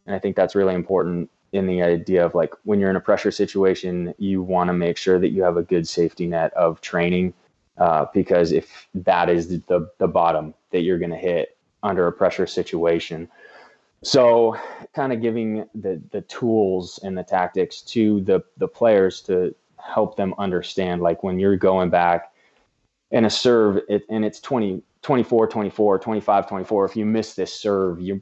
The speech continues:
potentially gonna lose, lose the game, lose the match or whatever. Recognize that and, and have some things in your back pocket to be able to play through that. I don't know if thinking about pressure, <laughs> going back there, it's easy to spin out and think, like, "Oh, I feel,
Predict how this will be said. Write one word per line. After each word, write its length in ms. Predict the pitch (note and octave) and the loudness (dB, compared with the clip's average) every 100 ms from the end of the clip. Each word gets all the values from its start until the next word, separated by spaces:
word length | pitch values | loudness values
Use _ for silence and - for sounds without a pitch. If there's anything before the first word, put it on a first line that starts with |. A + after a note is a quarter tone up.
| _ - | _ -8
potentially 440 | G#2+ G2+ - G2 | -2 -2 -2 -4
gonna 220 | G2+ F#2 | -4 -2
lose, 380 | F#2 G2 F#2+ - - | 0 2 0 -4 -2
lose 240 | A#2+ A2+ | 2 2
the 60 | G#2 | 2
game, 280 | G#2 G2+ G2 | 0 2 0
lose 160 | F#2+ | 0
the 60 | G2 | -2
match 420 | F#2 F#2 F2 - | -2 -2 -2 -2
or 200 | E2 - _ _ - | -4 -4 _ _ -2
whatever. 500 | - G2 F#2 F2+ F2 | 2 4 6 4 4
Recognize 720 | F#2+ G#2 G#2+ F#2+ F2 F#2 F2 F2 | 4 2 2 -4 -4 -4 -2 2
that 300 | F2 E2+ - | 2 2 -4
and, 240 | F2 F2 - | -10 -10 -10
and 180 | F2+ F2 | -12 -8
have 260 | F#2+ E2+ | -4 -6
some 400 | - F2+ F2 F2 - _ - _ - | -6 -6 -6 -6 -10 _ -20 _ 0
things 260 | C3 A2 | 2 4
in 60 | G#2+ | 4
your 100 | F#2 | 4
back 260 | F#2 E2 | 2 2
pocket 360 | - E2+ - - | 0 -2 -2 -4
to 80 | F#2 | -2
be 200 | F#2 F#2 | 0 2
able 180 | F2 F2+ | 2 0
to 240 | F#2 F2 | -2 -4
play 320 | - - F#2+ F2 | -6 -2 -2 -2
through 440 | _ F#2+ G2+ G2 | _ 0 2 2
that. 340 | E2 D2+ D2 - | 2 0 -2 -6
I 120 | E2+ | -8
don't 340 | D#2+ F#2 F#2 - | -2 0 0 -4
know 420 | F#2+ F#2 F2 F2 - | -6 -2 -2 -2 -2
if 320 | E2+ E2 D#2 - - - - _ _ _ _ | 0 0 -2 -12 -20 -20 -20 _ _ _ _
thinking 380 | - G#2 F2 F2+ | -4 -2 0 -2
about 380 | F2+ E2 E2 - | 0 0 0 0
pressure, 560 | F#2 E2+ F2+ E2+ D2+ - | 0 2 2 2 0 -4
<laughs> 40 | |
going 280 | - A#2 G#2+ | 0 0 0
back 360 | - G#2 F#2+ - | -4 -6 -6 -2
there, 220 | F#2 F2+ | 0 2
it's 160 | F2 G2+ | 0 -4
easy 200 | F2+ F2 | -4 -4
to 80 | |
spin 300 | E2 - F2+ | -6 -6 -4
out 160 | E2 - | -4 -6
and 80 | - | -10
think, 200 | E2+ D#2+ | -8 -6
like, 200 | D#2 - | -2 0
"Oh, 240 | C3 F2 | 2 4
I 140 | F2 F2+ | 2 0
feel, 680 | - A#2 A#2 - G2+ F#2+ | 0 0 2 2 2 2